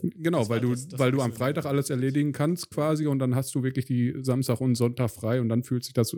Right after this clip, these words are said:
Speaker 2: Ja.
Speaker 1: auf jeden Fall schon mal anders an. Bei mir ist ja jetzt nochmal durch Schichtarbeit anders, dass ich halt immer so blockweise frei hab. Das ist auch geil, ist was ganz anderes, aber dann, dann hab ich halt, ne, irgendwie sechs, äh, sechs Tage Arbeit und dann, äh,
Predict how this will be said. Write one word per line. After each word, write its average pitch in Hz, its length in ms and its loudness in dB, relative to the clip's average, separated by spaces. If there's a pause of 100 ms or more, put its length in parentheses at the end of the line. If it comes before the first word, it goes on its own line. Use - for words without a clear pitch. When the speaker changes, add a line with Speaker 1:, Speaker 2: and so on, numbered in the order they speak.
(140)
Speaker 2:
Ja. 104 140 -4
Speaker 1:
auf 104 180 0
jeden 127 280 0
Fall 117 140 -6
schon 120 120 -2
mal 113 80 0
anders 113 300 0
an. 104 100 -2
Bei 98 80 2
mir 104 140 2
ist 107 100 -4
ja 113 60 2
jetzt 104 140 -4
nochmal 104 180 0
durch 98 160 0
Schichtarbeit 104 500 -2
anders, 139 320 -2 (540)
dass 95 180 -2
ich 104 220 -2
halt 101 180 2
immer 95 340 2
so 92 220 0 (220)
blockweise 104 800 2
frei 85 260 -2
hab. 87 160 -2 (140)
Das 113 160 2
ist - 80 -6
auch - 180 0
geil, 127 320 0
ist - 180 -10
was 113 200 0
ganz 113 160 -2
anderes, 160 340 -2
aber 120 180 0
dann, 110 140 0
dann 113 140 0 (440)
hab 110 120 -2
ich 107 140 0
halt, 101 140 2
ne, 120 140 0
irgendwie 107 220 0
sechs, - 520 -6
äh, 107 140 2 (300)
sechs 101 260 0
Tage 101 300 0
Arbeit 139 400 0
und 127 140 0
dann, 135 340 0
äh, 131 520 0